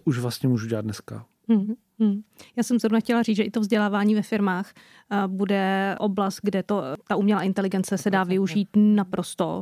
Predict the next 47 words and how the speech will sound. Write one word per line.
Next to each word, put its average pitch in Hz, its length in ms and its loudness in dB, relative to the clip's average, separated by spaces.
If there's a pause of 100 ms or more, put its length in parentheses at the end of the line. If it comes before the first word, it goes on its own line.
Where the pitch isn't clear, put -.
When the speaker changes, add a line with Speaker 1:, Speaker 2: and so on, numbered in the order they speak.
(100)
Speaker 1:
No, 113 100 2
jasně. - 0 -
Speaker 2:
perfektně. 165 580 -2
Speaker 3:
Jo. 202 180 -6
Speaker 2:
Možná 208 240 2
přijdete 214 340 0
jako 220 220 0
ale 208 340 -2
o 196 100 0
práci 202 380 -2
trošičku, - 520 -8
viď? 214 60 2
Speaker 1:
Stoprocentně. 151 480 2
Speaker 2:
No. 98 260 0
Speaker 1:
No 127 80 4
ne, 127 160 4
Speaker 2:
A 196 40 4
Speaker 1:
my 190 280 2
Speaker 2:
vy 262 40 0
s - 40 -8
tím 359 120 6
počítáte. - 560 -2
Speaker 1:
my 156 220 4
Speaker 2:
Taky. 196 100 0
Speaker 1:
určitě, 233 340 4
protože 170 360 2
já 170 100 4
se 196 140 2
dívám 190 480 2
opravdu 151 320 2
na 135 120 2
ty 233 100 2
Speaker 2:
Hmm. 226 140 2
Speaker 1:
tři 170 160 2
až 147 120 0
pět 165 140 0
let 165 80 4
dopředu 127 440 2 (360)
a 135 220 4 (260)
já 135 160 6
vím, 185 280 4
že 208 120 4
DigiSkills 160 560 2
budou 175 160 2
vypadat 175 360 0
úplně 185 380 2
jinak, 151 200 0